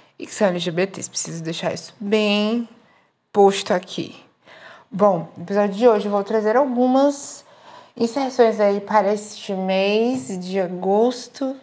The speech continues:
mas também para o de setembro, e umas descobertas que eu fiz e que me deixaram muito felizes. Na Netflix saiu mais alguns episódios, vou começar, né, pelo primeiro. A Netflix saiu mais alguns episódios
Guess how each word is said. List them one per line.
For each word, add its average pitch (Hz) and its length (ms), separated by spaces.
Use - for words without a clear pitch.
mas 202 280
também 202 600
para 196 280
o - 20
de 190 80
setembro, 214 840
e 196 120
umas 202 280
descobertas 190 760
que - 120
eu 190 40
fiz - 680
e 190 60
que - 100
me 190 60
deixaram 196 340
muito 180 200
felizes. 185 720
Na 185 160
Netflix 202 720
saiu 196 680
mais 202 260
alguns 220 240
episódios, 190 680
vou - 140
começar, 170 540
né, 180 260
pelo 170 220
primeiro. 165 500
A - 120
Netflix 180 400
saiu 208 180
mais 196 180
alguns 196 220
episódios 202 720